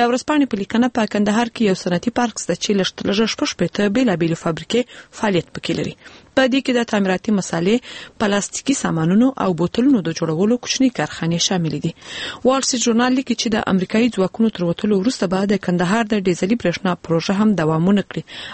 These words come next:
او له بندېدلو سره به یې په شورندام کې دغه وړې کارخانې هم بندې شي. د فیض الحق مشکاني په نوم یو افغان سوداګر وال سټریټ ژورنال ته ویلي، چې په کندهار کې د امریکا د ډیزلي برق د پروژې له بندېدلو سره به زیات خلک بیکار شي.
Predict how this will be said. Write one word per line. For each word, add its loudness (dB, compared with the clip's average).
او 2
له -4
بندېدلو -2
سره 0
به 2
یې 2
په 2
شورندام 2
کې 0
دغه 0
وړې 2
کارخانې 0
هم 4
بندې -2
شي. -4
د 2
فیض 0
الحق -2
مشکاني 2
په -4
نوم 4
یو 4
افغان 0
سوداګر 0
وال 0
سټریټ -4
ژورنال 0
ته 2
ویلي، 4
چې -2
په 0
کندهار 0
کې 0
د -2
امریکا -2
د -2
ډیزلي 0
برق -4
د -4
پروژې 0
له -2
بندېدلو 0
سره 0
به 2
زیات -2
خلک -6
بیکار -4
شي. -6